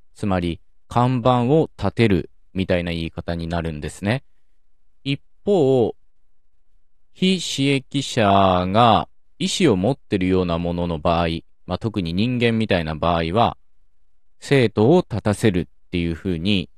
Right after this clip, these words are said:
刺激動詞の方が好まれるんですね。これは逆にするとね、結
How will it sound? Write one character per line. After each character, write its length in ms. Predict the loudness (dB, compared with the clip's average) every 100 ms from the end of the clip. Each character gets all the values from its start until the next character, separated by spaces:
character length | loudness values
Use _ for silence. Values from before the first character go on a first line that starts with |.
| -16
刺 260 | -6 -4
激 140 | 0 4
動 160 | 4
詞 120 | 2 -2
の 80 |
方 200 | 0 0
が 240 | 0 -2 -6 -20 -6
好 140 | 2 4
ま 120 | 6 4
れ 100 | 4
る 120 | 0
ん 120 | -6
で 80 | -10
す 160 | -6
ね。 260 | -2 -2 -4 -12 -20 -20 -20 -20 -20 -20 -20 -20 -20 -20 -20 -10
こ 80 | -2
れ 60 | 2
は 140 | 4
逆 400 | 4 2 2 -2
に 140 | 0 -2
す 160 | -2
る 100 | -4
と 140 | -2 0
ね、 240 | 0 0
結 180 | -4 -10